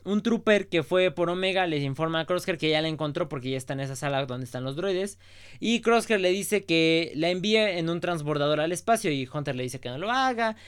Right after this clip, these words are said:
y Crosshair le dice que es lo mejor, porque, pues, si no, estarán, este, la niña muy expuesta porque son fugitivos, entonces, pues, que te-, está en mucho peligro y que sería mejor, pues, mandarla al espacio.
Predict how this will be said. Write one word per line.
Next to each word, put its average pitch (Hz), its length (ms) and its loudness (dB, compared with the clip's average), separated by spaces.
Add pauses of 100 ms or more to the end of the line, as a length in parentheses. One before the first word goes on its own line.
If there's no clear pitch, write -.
(140)
y 156 140 -4
Crosshair 160 300 -2
le 147 60 0
dice 143 160 -4
que 156 100 -6
es 135 60 -4
lo 147 60 -2
mejor, 226 460 2
porque, 151 220 -4
pues, 123 160 -10
si 135 100 -6
no, 175 240 -2
estarán, 143 420 -6
este, 120 680 -6
la 135 220 -4
niña 156 220 -4
muy 160 180 -2
expuesta 202 540 -2
porque 135 260 -8
son 151 200 -8
fugitivos, 190 920 -4 (320)
entonces, 165 300 -4
pues, 151 120 -10
que 175 160 -6
te-, 185 300 -2
está 180 160 0
en 226 60 2
mucho 233 220 -2
peligro 233 600 0
y 170 160 -4
que 147 120 -4
sería 156 280 -2
mejor, 165 380 -2
pues, 156 260 -2
mandarla 147 380 0
al 143 100 -2
espacio. 123 460 -6